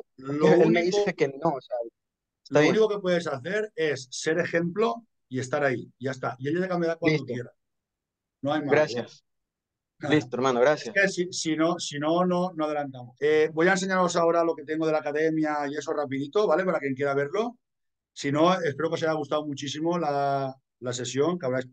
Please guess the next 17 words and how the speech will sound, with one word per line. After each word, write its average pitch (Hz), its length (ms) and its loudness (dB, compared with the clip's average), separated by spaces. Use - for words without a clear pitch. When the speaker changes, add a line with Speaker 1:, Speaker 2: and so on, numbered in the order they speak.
Speaker 1:
que 117 100 -6
por 120 160 -6
lo 117 80 -4
menos 139 280 -2
podáis 123 300 -4
abrir 135 160 -2
un, 131 240 -6
un 175 180 0
poco 139 260 4
los 127 160 0
ojos 131 220 -10
y 127 60 -4
digáis, 120 380 -6
"Joder, 123 420 -2
por 117 120 -10
lo 120 80 -6
menos 143 380 -6